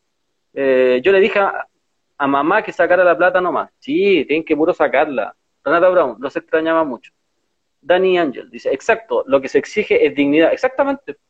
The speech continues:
Derecha igual pobreza, izquierda igual pobreza. Es que yo no sé, eh, a qué, a qué se refieren con eso, pero porque yo creo que tiene que ver, por eso yo creo que es importante tener un proyecto antes de cualquier representante, porque, por ejemplo, para mí, eh,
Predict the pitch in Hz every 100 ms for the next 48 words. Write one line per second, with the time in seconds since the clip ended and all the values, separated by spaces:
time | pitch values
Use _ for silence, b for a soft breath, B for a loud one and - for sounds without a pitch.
0 | _ _ _ 147 202 196 190 190 175 127
1 | 131 127 185 180 175 175 139 110 _ -
2 | 135 _ 151 - _ _ _ _ _ _
3 | _ _ _ _ _ _ _ _ 151 147
4 | 240 233 - 208 190 - 131 135 135 135
5 | 131 131 170 - 143 156 175 185 - 175
6 | 170 185 180 175 196 156 135 127 123 123
7 | 123 123 - 135 147 135 123 _ _ 143
8 | 151 185 190 185 175 185 196 - 208 208
9 | 202 208 196 196 190 - 185 190 185 165
10 | 170 180 175 175 175 170 160 170 170 151
11 | 151 143 156 160 165 175 170 190 165 147
12 | 131 - _ _ _ _ _ - 143 160
13 | 180 175 170 196 208 196 _ _ _ _
14 | _ - 143 143 139 131 131 127 127 120
15 | 117